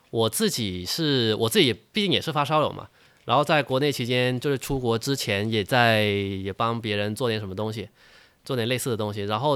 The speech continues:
在英国期间实在是太无聊了，然后又，又买些，就买了一些，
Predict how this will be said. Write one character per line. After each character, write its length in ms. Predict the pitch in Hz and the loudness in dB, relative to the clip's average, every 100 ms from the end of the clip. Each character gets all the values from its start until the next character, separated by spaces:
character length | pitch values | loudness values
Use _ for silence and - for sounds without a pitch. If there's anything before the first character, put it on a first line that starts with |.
| 131 | -2
在 320 | - 165 131 - | 0 2 2 -2
英 160 | 156 | -4
国 140 | 147 127 | 0 0
期 120 | 113 | 0
间 200 | 117 117 | 0 0
实 100 | 113 | 0
在 160 | 120 117 | 0 0
是 140 | 120 | -2
太 400 | - 131 123 113 | 0 2 4 2
无 200 | 98 101 | 0 -2
聊 280 | 95 92 92 | -2 -4 -8
了， 160 | 92 - _ _ _ _ _ _ _ | -8 -12 _ _ _ _ _ _ _
然 180 | 104 110 | -4 -2
后 240 | 135 147 135 | 4 4 6
又， 640 | 165 139 120 110 104 113 - | 6 6 6 4 0 -2 2
又 160 | 175 | 4
买 260 | 139 101 95 | 6 2 2
些， 340 | 143 135 135 | 0 2 2
就 200 | - 220 | 0 0
买 160 | 180 98 | 2 2
了 320 | 104 104 101 | 2 2 0
一 80 | 127 | -2
些， 320 | 143 143 143 | -2 -2 -2